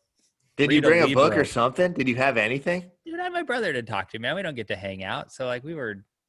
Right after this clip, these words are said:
Speaker 2: we, we single-handedly figured out American politics.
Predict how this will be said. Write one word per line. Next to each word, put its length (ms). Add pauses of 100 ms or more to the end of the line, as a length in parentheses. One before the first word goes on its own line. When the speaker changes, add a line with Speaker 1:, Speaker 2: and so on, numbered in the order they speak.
(160)
Speaker 2:
we, 420
we 380
single-handedly 720
figured 340
out 120
American 460
politics. 680